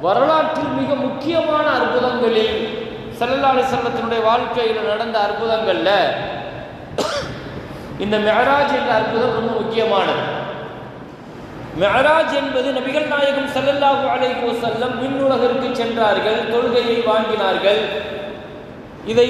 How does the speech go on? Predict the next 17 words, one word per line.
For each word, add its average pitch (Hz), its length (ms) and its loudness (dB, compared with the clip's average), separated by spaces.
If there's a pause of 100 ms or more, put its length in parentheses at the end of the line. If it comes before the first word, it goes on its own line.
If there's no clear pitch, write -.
(220)
தாண்டி 311 560 2 (840)
மிஅராஜினுடைய 294 720 4 (120)
நிகழ்வுல 269 420 0 (100)
இந்த 262 120 2 (100)
உம்மத்திற்கு 247 560 2
நிறைய 226 200 4 (160)
பாடம் 214 340 2
இருக்கிறது. 156 460 0 (1300)
நபிகள் 262 340 2
நாயகம் 247 440 2
ஸல்லல்லாஹு 254 580 2
அலைஹி 233 320 0
வஸல்லத்தினுடைய 214 800 -2 (1800)
ஐம்பதாவது 302 800 2
வயதிலே 247 560 0 (380)
இந்த 247 120 -4 (140)
பயணம் 226 420 0